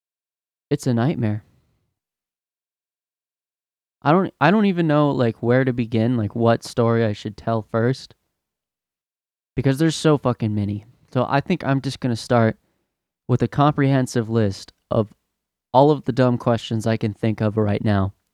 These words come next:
that I've been asked in my time working at Lynn's Fresh Market in Cedar City.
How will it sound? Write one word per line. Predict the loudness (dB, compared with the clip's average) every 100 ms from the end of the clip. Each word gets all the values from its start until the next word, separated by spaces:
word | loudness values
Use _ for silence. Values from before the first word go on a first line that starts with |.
| -4
that | 0
I've | 0
been | 0 0
asked | -2 -4 -8 _ _ _ _ _ _ _ _
in | -2 0
my | 0
time | 0 0 0 0
working | -2 -2 -4
at | -2
Lynn's | -2 -4 -2
Fresh | -2 -2 -2
Market | -2 -2 -4
in | -4
Cedar | -4 -4 -4
City. | -4 -6 -6